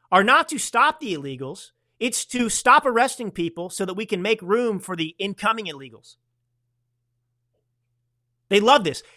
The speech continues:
You know, uh, Mexican troops and the Mexican government are actually facilitating this, right? I mean, they're, they're basically assisting people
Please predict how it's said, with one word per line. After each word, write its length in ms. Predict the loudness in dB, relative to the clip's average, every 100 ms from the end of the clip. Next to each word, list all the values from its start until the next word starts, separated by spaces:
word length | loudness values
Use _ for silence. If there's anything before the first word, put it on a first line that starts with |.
| _
You 120 | 2
know, 180 | 2 2 2
uh, 100 | 2
Mexican 520 | 6 4 4 -2 -4
troops 640 | -4 -4 -4 -6 -12 -14 _ _ _ _ _ _ _ _ _ -2
and 80 |
the 60 | 2
Mexican 340 | 4 2 -2
government 380 | 0 0 0 -2
are 80 | 0
actually 240 | 0 -2
facilitating 720 | -10 -8 -2 -2 -2 -6 -8 -10
this, 240 | -10 0
right? 180 | 0 2 0
I 80 |
mean, 120 | 2 4
they're, 200 | 4 2 -6 _
they're 180 | 8 8
basically 720 | 8 4 0 -6 -6 -6 -8 _ _ _ -4
assisting 560 | -2 0 -2 -2 -6 -4
people 520 | -2 0 -2 -4